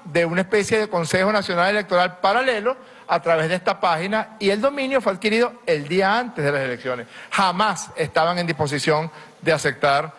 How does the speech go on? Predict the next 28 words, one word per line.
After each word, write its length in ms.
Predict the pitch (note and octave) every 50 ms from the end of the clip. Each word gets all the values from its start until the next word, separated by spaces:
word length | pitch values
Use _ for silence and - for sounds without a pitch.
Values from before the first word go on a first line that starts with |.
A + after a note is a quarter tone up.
| - - - _ _ - -
la, 640 | - D#3+ D3+ D#3+ D#3+ D#3+ E3 E3+ F3+ F#3 - - - -
lo 200 | F#3+ D#3+ D#3 D3+
que 120 | - D#3+ D3
el 100 | D3 D3+
árbitro 440 | D3+ D3+ D#3 F3 D#3+ F3+ F3+ F3
electoral 540 | E3+ D3+ D3 C#3 - D3 C#3 C#3 D3 D#3+ D#3+ D#3+
legalmente 680 | E3 D#3 D3 C#3+ C#3+ C#3+ D3+ D3+ D3 C#3+ - D#3+ D#3
decidiera. 500 | D#3 C#3+ C3 - C3+ B2+ B2+ B2 A#2+ A#2+
Aquí 140 | A#2+ - C#3+
está 320 | - - E3 E3 E3+ E3
todos 480 | - E3+ D#3+ E3+ E3+ E3+ E3+ D#3 D#3 -
los 140 | D#3 C3+ C3+
datos, 340 | D#3 F3 G#3 G3 A#3 G#3 -
fue 100 | E3 C#3+
con 60 | E3
una 140 | E3 D#3+ -
página 260 | E3+ D#3+ E3+ E3+ E3
comprada 880 | E3 D3+ C#3 B2 D3+ D3+ D3+ D#3 E3 F3 F3+ F3 - - - - - _ -
en 300 | E3 E3 F3 F#3 F3+ F3 -
el 180 | F#3 D#3 C#3+ B2+
Reino 320 | C3+ D3 D3 D3+ D#3+ D#3+
Unido, 320 | D#3 D#3+ F3+ G3 G#3 G3+ E3+
en 80 | D3+
Gran 220 | C#3 C#3 C#3+ C#3 C3
Bretaña, 680 | C3 B2+ - - F#3+ G3+ G#3+ G#3+ G#3+ G#3 G#3 G#3 G3+ G#3 - - - - - - -
cuál 380 | - D#3+ E3 E3 E3 E3 E3+ F3
es 320 | F3+ F3+ F3+ F3 F3 - -
el, 840 | - F#3 F3 E3 E3 D#3 D3+ D3+ D3+ D3 C#3+ C3 B2+ B2+ B2 A2